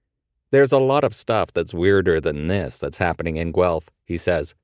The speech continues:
like people taking their pigs for a walk down the street.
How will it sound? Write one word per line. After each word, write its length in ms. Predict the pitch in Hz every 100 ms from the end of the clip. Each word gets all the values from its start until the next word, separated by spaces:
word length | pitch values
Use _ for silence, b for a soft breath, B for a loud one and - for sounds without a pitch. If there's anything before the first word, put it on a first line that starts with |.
| _ _ _ -
like 280 | 98 92 _
people 340 | 123 123 82
taking 340 | 82 98 92
their 160 | 87 82
pigs 540 | - - 120 76 73
for 160 | - 82
a 40 |
walk 400 | 82 101 82 64
down 200 | - 73
the 80 | 71
street. 420 | - - 98 -